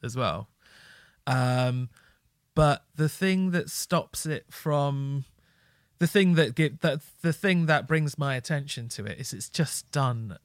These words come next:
very, very, very well. It's just of an extraordinarily high quality. Um, they're not the kind of band that you're gonna listen to and immediately go, "That's Flies Are Spies from Hell." But it's, it's, I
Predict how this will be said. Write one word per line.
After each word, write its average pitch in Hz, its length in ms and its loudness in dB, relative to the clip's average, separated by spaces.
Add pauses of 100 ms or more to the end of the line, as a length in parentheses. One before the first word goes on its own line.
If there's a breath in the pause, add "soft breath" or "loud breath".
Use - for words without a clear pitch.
(100)
very, 127 500 -6
very, 127 400 -6
very 127 440 -4
well. 127 380 0
It's 113 200 -6
just - 220 -2
of 123 160 -4
an 120 100 -4
extraordinarily 120 1200 -2
high 120 280 0
quality. 117 640 -4 (580 loud breath)
Um, 131 360 2
they're 143 140 6
not 175 140 2
the 160 60 2
kind 160 240 4
of 143 80 0
band 147 260 4
that 135 80 0
you're 135 100 -4
gonna 135 160 0
listen 135 320 -2
to 131 480 -2 (440 soft breath)
and 139 140 0
immediately 131 420 -2
go, 131 360 0 (200)
"That's - 240 -2
Flies - 320 -8
Are 117 40 -8
Spies 165 280 -2
from 220 160 -8
Hell." 233 340 -4 (420 soft breath)
But 135 280 0 (460)
it's, - 300 -4 (600)
it's, 147 280 -2 (400)
I 139 160 0